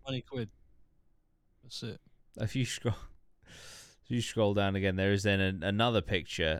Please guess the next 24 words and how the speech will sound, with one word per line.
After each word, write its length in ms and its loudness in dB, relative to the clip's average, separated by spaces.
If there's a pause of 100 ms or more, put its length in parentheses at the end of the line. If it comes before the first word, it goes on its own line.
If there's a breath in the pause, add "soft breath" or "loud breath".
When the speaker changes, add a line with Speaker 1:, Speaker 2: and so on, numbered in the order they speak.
Speaker 2:
of, 440 2
of, 400 0
uh, 280 2
Zoe 440 2
attempting 480 0
to 80 -8
pick 280 2
up 180 2
the 80 0
pi-, 240 0 (160)
picture. 360 0
She 140 0
was 100 2
just 140 0
not 180 4
happy 200 2
about 280 4
it 340 2
at 60 2
all. 240 0 (680 soft breath)
Speaker 1:
"I 100 4
don't 180 6
want 240 8
it. 80 -2